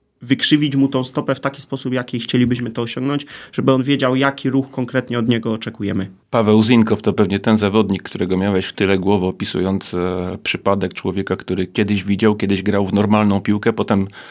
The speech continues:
Speaker 2: z powodu, e, utraty poważnego procentu wzroku, e, gra w blind football. Oczywiście tu musimy wytłumaczyć, dla wyrównania szans wszyscy,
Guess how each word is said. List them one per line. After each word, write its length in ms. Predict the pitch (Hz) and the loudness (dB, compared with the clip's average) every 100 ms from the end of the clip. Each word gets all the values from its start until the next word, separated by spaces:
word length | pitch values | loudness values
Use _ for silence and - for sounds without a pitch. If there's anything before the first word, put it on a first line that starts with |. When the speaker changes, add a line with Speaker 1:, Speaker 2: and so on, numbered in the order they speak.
| - | -20
Speaker 2:
z 100 | - | -18
powodu, 540 | - 95 98 95 95 - | -8 -4 -2 -2 -2 -4
e, 360 | 101 95 90 95 - _ | -4 -4 -6 -8 -14 _
utraty 680 | 117 110 - 104 104 104 98 - - | -8 -6 -2 -2 0 -2 -2 -6 -10
poważnego 420 | 95 92 98 95 | -8 -2 -2 -2
procentu 480 | - 107 - 123 92 | -2 -2 0 0 -2
wzroku, 520 | 90 92 95 - 120 - 101 - | -4 -2 -2 -2 -2 -2 -2 -4
e, 40 | - | -4
gra 280 | 104 104 113 | 0 0 0
w 80 | |
blind 320 | 95 107 104 107 | 0 2 2 2
football. 420 | 98 92 113 117 - | -2 0 0 -2 -4
Oczywiście 420 | 135 131 147 131 | 0 2 2 0
tu 140 | 113 123 | 2 4
musimy 360 | 120 120 113 | 6 6 4
wytłumaczyć, 540 | 92 113 101 98 127 107 | 4 2 4 4 2 2
dla 140 | 107 | 2
wyrównania 480 | 101 110 107 110 107 | 4 4 4 4 4
szans 220 | 104 110 | 2 2
wszyscy, 440 | - 127 - 95 | 2 -2 0 -4